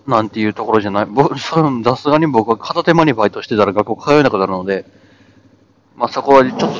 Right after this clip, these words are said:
ちゃんとした、えー、両立っていうものを、えー、していかないといけないわけですね。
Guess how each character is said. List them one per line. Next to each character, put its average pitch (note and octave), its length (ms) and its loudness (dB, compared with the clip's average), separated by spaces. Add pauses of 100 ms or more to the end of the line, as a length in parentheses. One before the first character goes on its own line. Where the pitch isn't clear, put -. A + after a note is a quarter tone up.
(140)
ち - 80 -2
ゃ C#3+ 80 8
ん D#3 80 4
と E3+ 120 4
し - 80 0
た、 G3+ 420 10
え A#2+ 260 8
ー、 - 40 8
両 B2+ 200 8
立 B2+ 220 0
っ - 140 -12
て D3 80 2
い D3+ 100 6
う E3 60 6
も G3 100 6
の G3+ 240 8
を、 - 160 -6 (280)
え C3 180 10
ー、 A#2 40 6
し - 80 0
て C#3+ 140 8
い B2+ 60 4
か D3+ 100 8
な E3 140 8
い C#3+ 60 2
と A#2+ 100 4
い G#2 40 -4
け A2 60 -2
な A2 120 2
い - 20 6
わ G#2+ 120 -2
け G#2+ 60 -8
で G#2 100 -4
す - 120 -10
ね。 F#3 120 2